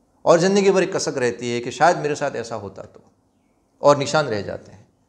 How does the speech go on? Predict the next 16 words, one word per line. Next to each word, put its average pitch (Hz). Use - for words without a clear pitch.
ये 110
है। -
तो 147
ये, 175
अ, 123
न 175
केवल 202
व्यक्ति 151
को 202
सोचना 120
चाहिए, 151
परिवार 127
को 170
भी 170
सोचना 135
चाहिए 139